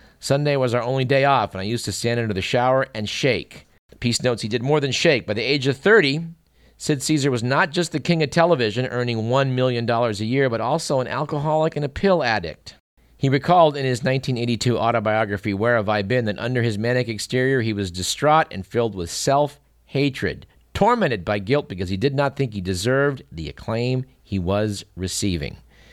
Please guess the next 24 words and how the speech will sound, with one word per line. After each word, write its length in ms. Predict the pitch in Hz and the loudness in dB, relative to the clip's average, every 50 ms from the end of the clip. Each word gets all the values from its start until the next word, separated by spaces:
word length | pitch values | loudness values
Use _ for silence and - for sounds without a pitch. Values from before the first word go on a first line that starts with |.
| - - - - - - - - - - _ _ | -20 -20 -20 -20 -20 -20 -20 -20 -20 -20 _ _
He 80 | - - | -6 -4
was 160 | 120 95 110 | -2 2 2
also 260 | 120 123 135 - 139 | 2 2 2 2 0
given 260 | 120 110 117 110 123 110 | -2 -2 -2 -2 -2 -2
to 120 | - 117 | -2 -2
explosive 560 | 117 110 - - 131 131 131 127 - 131 117 | -2 -2 -2 0 2 2 2 2 0 -2 0
rages. 760 | 113 139 151 160 151 117 104 90 - - - - - - - - _ _ _ _ - _ _ - - _ _ _ _ _ - | 2 4 4 4 4 2 0 -4 -6 -6 -6 -6 -6 -8 -10 -12 _ _ _ _ -20 _ _ -20 -20 _ _ _ _ _ -8
Caesar 300 | - - 117 110 110 113 | -4 -2 0 2 2 2
once 240 | 107 113 127 120 - | 2 2 0 -2 -4
dangled 420 | - - 127 127 131 127 120 113 | -4 -2 0 0 0 0 -2 -2
a 60 | 110 107 | -2 -4
terrified 580 | - - 143 139 131 120 - 123 120 120 110 | -2 2 2 2 2 2 2 2 2 2 2
Mel 240 | 110 117 131 139 139 | 0 2 2 2 2
Brooks 320 | 120 107 131 139 127 - - - | 2 2 0 0 0 -2 -2 -2
out 100 | 113 113 | 0 0
an 140 | 117 - - | -2 -2 -4
eighteenth 460 | 123 131 135 135 - - 143 135 120 | -4 -4 -4 -2 -2 -2 -2 -2 -2
story 320 | - - - 135 127 123 | -2 0 0 2 2 2
window 440 | 120 120 143 170 175 160 131 113 107 | 2 2 2 2 2 2 2 2 0
until 300 | 107 107 - - 135 123 | 0 -2 -2 -2 -2 -2
<laughs> 0 | |
colleagues 640 | - - - - 208 208 539 - 175 170 147 131 123 | -2 -4 -8 -8 -8 -4 2 4 4 4 4 2 -2
restrained 640 | 104 117 127 - - - 139 139 147 156 147 127 | -2 -2 -2 -2 0 2 2 2 2 2 0 0
him. 260 | 104 85 73 76 90 | -2 -4 -6 -8 -12